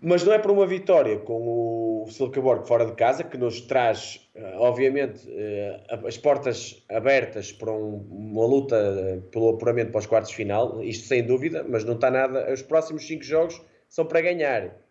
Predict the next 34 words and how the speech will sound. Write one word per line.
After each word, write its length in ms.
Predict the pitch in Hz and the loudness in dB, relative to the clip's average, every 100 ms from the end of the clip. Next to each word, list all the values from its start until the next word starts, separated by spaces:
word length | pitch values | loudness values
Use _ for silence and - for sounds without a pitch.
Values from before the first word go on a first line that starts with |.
| - | -14
e 100 | 110 | -12
se 140 | - | -10
perdemos 380 | - 127 135 127 | -6 0 0 0
os 80 | 123 | 0
próximos 480 | 143 135 139 131 - | 0 2 -2 -6 -8
cinco 160 | 135 | -8
jogos, 360 | 117 143 147 139 | 2 2 2 -2
na-, 380 | 139 139 139 131 | 0 0 0 0
nada 260 | 139 139 | 0 0
vale 280 | 131 135 139 | 2 2 2
esta 180 | 139 139 | -2 -6
vitória. 500 | 147 143 113 104 90 - _ _ _ _ | -2 2 2 2 -6 -14 _ _ _ _
Portanto, 1000 | - 98 131 131 131 135 127 117 110 - - _ | -20 0 0 0 -4 -2 0 0 -4 -10 -18 _
pés 220 | 135 127 | 0 0
bem 180 | 135 135 | 0 0
assentos 340 | 127 135 127 | 0 -4 -4
no 80 | 127 | -8
chão, 480 | 113 127 143 160 - 110 | -2 0 0 -2 -4 -2
eh, 220 | 117 113 110 - | 0 -2 -8 -2
foi 160 | 143 | 2
uma 140 | 143 139 | 4 4
vitória 500 | 135 135 127 120 - | 4 4 4 2 0
muito 300 | 113 120 120 | -6 -6 -2
boa, 180 | 117 117 | -2 -2
foi. 480 | - 113 135 - - _ _ _ - | 0 2 2 2 -6 _ _ _ -2
Eh, 600 | 113 110 104 101 95 95 - | 2 4 2 0 0 -6 -4
e, 200 | 113 123 - - - _ | -4 -4 -6 -20 -20 _
é 140 | - 131 | -10 -10
porque 220 | - 165 | -2 0
espero 420 | 131 - 180 180 | 0 2 4 6
eu 140 | 170 - | 4 4
que 60 | |
seja 200 | 175 151 | -2 -4
importante 640 | 156 - - 151 127 - | -6 -8 -4 -2 -2 -8